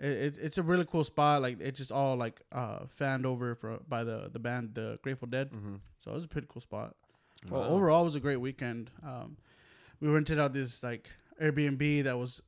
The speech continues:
Speaker 1: really a giant man cave. It had, like,
Speaker 2: Mm-hmm.
Speaker 1: pool, uh, pool, foosball, a giant, like, man cave area, arcades and shit. <coughs> It was pretty dope though. <coughs>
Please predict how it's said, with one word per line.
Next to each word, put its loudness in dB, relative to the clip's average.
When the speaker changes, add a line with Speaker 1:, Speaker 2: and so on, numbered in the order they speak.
Speaker 1:
really 10
a 10
giant 6
man 2
cave. -4
It -2
had, -2
like, -6
Speaker 2:
Mm-hmm. -6
Speaker 1:
pool, 0
uh, 0
pool, -2
foosball, 2
a -4
giant, 0
like, -8
man -2
cave -2
area, 0
arcades -4
and -6
shit. -6
<coughs> -20
It 0
was 2
pretty 4
dope -4
though. -6
<coughs> 2